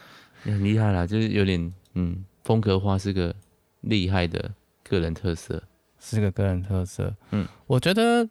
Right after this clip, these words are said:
Speaker 2: 刚刚跟大发这样聊啊，会让我突然联想到圣经的一卷书耶，就是 Wes Anderson 他的东西，
Speaker 1: 嗯。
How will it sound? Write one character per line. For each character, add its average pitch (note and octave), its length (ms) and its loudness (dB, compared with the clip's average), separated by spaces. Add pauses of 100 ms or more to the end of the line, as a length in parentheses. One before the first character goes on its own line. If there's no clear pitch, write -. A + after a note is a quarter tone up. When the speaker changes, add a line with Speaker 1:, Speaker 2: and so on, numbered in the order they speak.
(140)
Speaker 2:
刚 G3 160 2
刚 G3+ 180 2
跟 G3+ 180 0
大 G3 120 4
发 F3+ 180 2
这 F#3+ 120 -2
样 E3+ 140 2
聊 A2 180 2
啊， A2 240 4
会 F#3 160 0
让 F#3+ 220 4
我 G#2 100 2
突 - 180 -4
然 A2 240 2
联 G#2+ 160 0
想 G2+ 280 0
到 A2 280 2 (280)
圣 C#3 200 0
经 A#2 200 0
的 G#2+ 80 0
一 A#2 100 0
卷 G#2 180 -4
书 G2 380 -4
耶， G#2 200 -6 (360)
就 - 100 -6
是 B2+ 140 -2 (540)
Wes A2+ 220 4
Anderson G#2+ 420 0
他 G2+ 140 0
的 G2 80 0
东 G2 240 -4
西， G2 180 -8
Speaker 1:
嗯。 G#2 160 -6